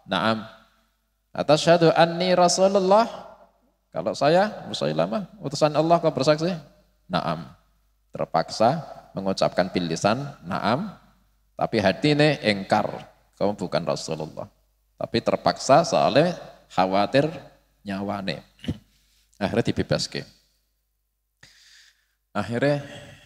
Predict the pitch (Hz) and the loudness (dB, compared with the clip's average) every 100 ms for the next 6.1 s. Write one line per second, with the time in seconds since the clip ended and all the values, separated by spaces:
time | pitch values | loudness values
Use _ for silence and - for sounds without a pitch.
0 | - - - 113 131 - - 104 - 101 | -20 -12 -6 0 2 2 0 0 2 2
1 | 98 117 113 113 104 92 85 87 85 80 | 2 0 0 0 0 0 0 0 0 2
2 | 78 80 - 131 156 170 127 - - - | 2 0 -2 0 0 -2 -8 -12 -16 -10
3 | - 90 95 117 147 170 180 - - _ | -4 -2 0 0 2 2 0 -6 -20 _
4 | _ _ - 101 101 98 101 92 92 80 | _ _ -2 -2 -2 0 0 2 0 -2
5 | - - _ _ _ - 117 120 123 180 | -8 -20 _ _ _ -2 2 4 8 6
6 | 220 | 4